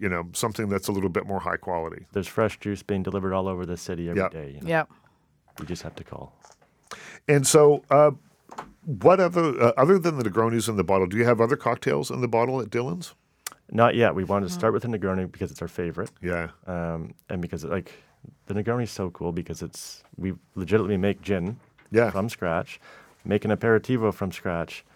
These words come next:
Speaker 2: and make a sweet vermouth from
Speaker 3: Right.
Speaker 2: scratch. All three separate. Take a thousand liters of each, put it into a big tank, and then we're basically doing a ten-second stir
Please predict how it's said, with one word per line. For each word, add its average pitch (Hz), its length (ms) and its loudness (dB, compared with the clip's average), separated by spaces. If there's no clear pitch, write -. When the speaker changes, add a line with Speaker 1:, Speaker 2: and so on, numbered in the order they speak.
Speaker 2:
and 92 160 -4
make 92 140 -4
a 98 40 -8
sweet 98 220 -6
vermouth 90 240 -4
from 185 140 0
Speaker 3:
Right. 180 100 -4
Speaker 2:
scratch. 87 380 -4
All 123 180 2
three 117 200 -2
separate. 101 420 -2
Take 110 140 -4
a 101 40 -2
thousand 107 360 2
liters 101 240 0
of 90 100 -4
each, 98 380 -6
put 110 140 -2
it - 20 2
into 104 160 0
a 95 60 0
big 90 260 0
tank, 92 460 -6
and 98 160 -2
then 98 120 0
we're 98 280 2
basically 107 440 2
doing 98 240 0
a 90 60 -4
ten-second 101 600 -4
stir 95 440 -4